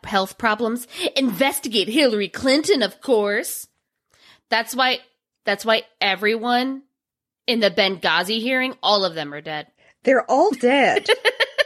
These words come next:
Speaker 2: And the Whitewater hearing, for that matter.
Speaker 1: All of them. They're all dead.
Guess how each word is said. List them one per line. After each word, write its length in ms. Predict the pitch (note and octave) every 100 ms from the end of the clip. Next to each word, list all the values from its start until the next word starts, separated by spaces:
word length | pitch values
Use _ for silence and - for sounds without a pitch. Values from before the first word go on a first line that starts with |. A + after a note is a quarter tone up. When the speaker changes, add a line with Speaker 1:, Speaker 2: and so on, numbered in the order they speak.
| - D#5 D#5 - D#5
Speaker 2:
And 160 | D4 G#4 C#5+
the 80 |
Whitewater 640 | A#3 F#3 G#3+ E3 D3+ D#3+ F#3
hearing, 420 | G#3 F3 D#3+ E3+
for 140 | -
that 260 | G3 G#3 G3+
matter. 320 | D#3+ D#3 C3+
Speaker 1:
All 240 | F#3 B3+ A3
of 140 | F#3
them. 220 | - - - _ _
They're 180 | A#3+ A#3+
all 200 | C#4+ D4+
dead. 300 | G#3 C3 -